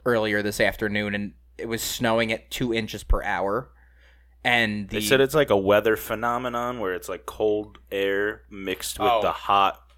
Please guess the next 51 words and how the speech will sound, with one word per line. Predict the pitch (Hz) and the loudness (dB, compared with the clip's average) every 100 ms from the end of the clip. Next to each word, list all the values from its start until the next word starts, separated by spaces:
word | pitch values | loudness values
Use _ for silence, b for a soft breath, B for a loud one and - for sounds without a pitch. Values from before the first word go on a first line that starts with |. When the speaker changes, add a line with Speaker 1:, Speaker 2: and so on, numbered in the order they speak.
| 107 | -4
Speaker 2:
water | 101 98 104 | 0 2 4
Speaker 3:
I | 120 | 4
Speaker 2:
of | 135 | 4
Speaker 3:
read, | 131 147 | 4 6
Speaker 2:
the | 139 | 6
Great | 95 | 4
Speaker 3:
all | 117 | 4
right, | 98 | 4
Speaker 2:
Lakes. | 90 | 4
Speaker 3:
so | - 110 98 92 | 2 2 4 2
Speaker 2:
Not | 101 | 0
hot, | - - 92 80 - | 0 0 0 -2 -6
but | 90 90 | -8 -6
warmer | 110 113 110 101 | 0 2 4 2
than | 98 95 | 0 -2
normal. | 95 98 104 110 - | -2 -2 -4 -6 -2
Speaker 3:
I | 110 | 2
Speaker 1:
And | 131 | 2
Speaker 3:
peruse | 120 147 123 123 92 | 2 2 2 0 0
Reddit | 92 85 80 - | 0 2 0 -8
far | - 104 92 | -8 2 2
too | 92 92 | 2 2
often, | 85 82 76 73 71 - | 2 0 -6 -12 -14 -12
and | 92 90 87 | -8 -4 -2
there | 95 | 0
is | 101 101 | 0 -4
this | 90 | -6
whole | - - 107 113 120 | -6 -2 2 2 0
in-depth | - 110 104 104 90 - - | -4 -10 -6 0 0 -2 -10
of | 104 98 87 82 - | -6 -6 -8 -18 -12
this | 98 90 | -8 -4
guy | 101 92 92 | -2 0 -2
posting | - 95 - 95 92 | -4 -6 -6 -8 -6
on | 90 | -6
the | 90 | -4
N | 90 | -6
F | 87 | -4
L | 87 | -6
subreddit | 87 92 85 85 85 | -4 -6 -4 -4 -4
of, | 80 87 82 80 - b b b b | -4 -4 -4 -6 -12 b b b b
he's | - 107 | -12 -4
doing | 113 | -2
his | 107 | 0
P | - 113 | 0 0
H | 101 - | -2 -2
D | - 95 | -4 -2
in, | 90 | -2
like, | 85 85 | -4 -8
meteorology | 90 90 87 82 80 80 80 | -10 -4 0 2 0 -4 -8
and, | 78 76 | -8 -10
like, | 76 - | -14 -14